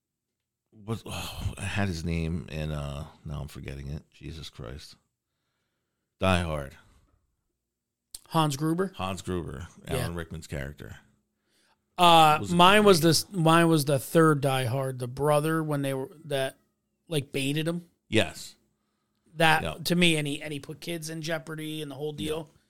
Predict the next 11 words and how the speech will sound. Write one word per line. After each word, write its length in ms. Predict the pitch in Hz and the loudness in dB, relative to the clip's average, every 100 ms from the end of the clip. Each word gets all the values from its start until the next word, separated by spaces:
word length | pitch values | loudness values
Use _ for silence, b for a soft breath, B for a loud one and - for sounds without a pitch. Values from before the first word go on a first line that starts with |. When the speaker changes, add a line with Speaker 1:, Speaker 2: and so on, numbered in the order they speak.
| _ _ _ _ | _ _ _ _
Speaker 2:
He 220 | - 135 180 | -10 -6 -4
would 140 | 170 | -4
be 120 | 156 | -6
one. 360 | 156 156 156 156 147 _ _ _ _ _ _ _ _ - | -6 -4 -4 -6 -10 _ _ _ _ _ _ _ _ -4
Um, 640 | 151 147 147 143 139 135 _ _ _ _ _ _ _ _ _ _ _ _ - - _ _ _ _ _ _ _ _ _ _ - | 0 2 2 0 -2 -8 _ _ _ _ _ _ _ _ _ _ _ _ -20 -20 _ _ _ _ _ _ _ _ _ _ -6
Victor 300 | 147 160 156 | -2 0 2
Maitland. 480 | 139 143 - 151 - _ _ _ _ _ _ _ _ _ _ _ _ _ _ _ - | 0 0 -2 -6 -6 _ _ _ _ _ _ _ _ _ _ _ _ _ _ _ -12
Speaker 1:
Victor 400 | 104 117 - 104 | -2 0 0 -4
Maitland's 420 | 98 107 101 92 | -4 -4 -6 -10
very 460 | 87 82 90 90 87 | -10 -2 0 0 -4
good. 400 | 80 82 - | -8 -14 -18